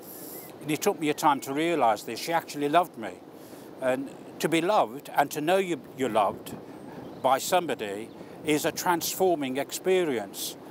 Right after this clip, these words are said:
It's, it's one of those peculiar things. You can have everything in the world, you can be extraordinarily successful, but if you haven't got love in your life, or if you live the life that keeps love away, it's a damaging experience. But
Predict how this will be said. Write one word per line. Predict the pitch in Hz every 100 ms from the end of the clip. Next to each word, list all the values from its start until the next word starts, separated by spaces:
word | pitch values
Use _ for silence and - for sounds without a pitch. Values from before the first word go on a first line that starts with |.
| - - -
It's, | 170 - -
it's | 170 - -
one | 185
of | 185
those | 170 160
peculiar | 156 - - 208 202 185
things. | 175 185 151 120
You | 135
can | 160
have | 151 147
everything | 202 214 202 202
in | 190 190
the | 180
world, | 180 151
you | 131
can | 131
be | 139
extraordinarily | 143 - - - 208 208 202 196
successful, | - 180 - 214 - - 110 - - - - -
but | 160
if | 160
you | 214
haven't | 247 247
got | 202 175
love | 220 208
in | 135
your | 107
life, | 95 101 -
or | 151
if | 147
you | 156
live | 165 208
the | 196
life | 180 160 147 -
that | 147 - -
keeps | - 170 -
love | 165 151
away, | 139 139 135 113 101 - - - - - - -
it's | 147 147 - - - -
a | 147
damaging | - 170 196 165 - 107 101 -
experience. | 127 - - 117 104 92
But | 135 135